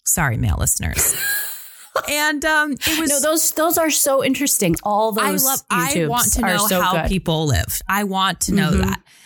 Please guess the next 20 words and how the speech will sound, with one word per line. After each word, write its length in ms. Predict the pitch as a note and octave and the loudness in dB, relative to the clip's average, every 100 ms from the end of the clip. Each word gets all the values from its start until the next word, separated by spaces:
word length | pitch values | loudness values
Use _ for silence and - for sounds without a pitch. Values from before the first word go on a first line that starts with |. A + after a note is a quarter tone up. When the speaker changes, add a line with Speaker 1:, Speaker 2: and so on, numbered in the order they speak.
| - G#3+ | -8 0
Speaker 1:
Um, 320 | G#3+ G3+ - G3 | 0 0 -4 -2
but 200 | A3+ G#3+ | -2 0
one 200 | G#3 D#4+ | -2 -2
of 120 | F4+ | -2
the 100 | C#4 | -2
things 320 | - F#3+ F3 | 0 2 2
that 140 | F3+ - | 0 -2
they 160 | F#3+ | -2
did 540 | G3+ - D3 C3 C#3+ - | -2 0 0 2 0 -2
is 280 | G3 F#3 F3 | -2 -2 0
that 240 | F#3 E3+ F#3+ | -2 -4 -2
they 120 | G3 | 0
would 640 | E3 F3+ A#3+ F#3+ D#3 E3+ | 0 0 0 0 -2 -2
just 680 | - E3 D#3+ - - - - _ - | -2 -2 0 -2 -2 -6 -8 _ -8
sometimes, 960 | - F#3+ G#3 A#3 D#3 D3 D#3 G3+ - - | -2 0 0 0 0 2 0 0 0 0
depending 480 | - - F3 F#3 F3 | -2 0 0 0 0
on, 300 | E3 D#3+ D#3 | 2 0 0
you 140 | E3+ D#3 | 0 2
know, 160 | D3 | 2
your, 460 | D#3 D3 C#3+ C#3+ | 2 2 2 0